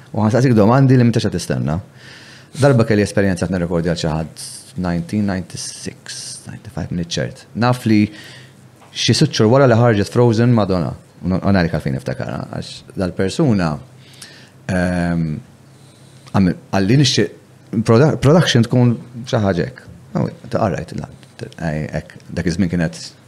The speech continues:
kienet cool u s-, s-, sejjed ġodda, I, I went for it. U spiċċat ġodda tajba. Issa kien wasal iż-żmien li jagħmel il-vuċi fuqha. Ok? Jirrekordja u jkun f'kam l-oħra, sewwa, jisulat,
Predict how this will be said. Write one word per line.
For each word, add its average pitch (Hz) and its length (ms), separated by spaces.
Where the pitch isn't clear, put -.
kienet 85 260
cool 135 240
u 98 160
s-, - 160
s-, - 240
sejjed 85 320
ġodda, 123 320
I, - 160
I 104 80
went 92 160
for - 160
it. - 80
U 127 160
spiċċat - 400
ġodda 92 160
tajba. 95 320
Issa 156 80
kien 156 160
wasal 151 240
iż-żmien 110 380
li 131 180
jagħmel 113 300
il-vuċi 90 380
fuqha. - 320
Ok? 87 80
Jirrekordja 131 580
u 139 60
jkun 92 180
f'kam 90 240
l-oħra, 127 240
sewwa, 120 320
jisulat, 131 460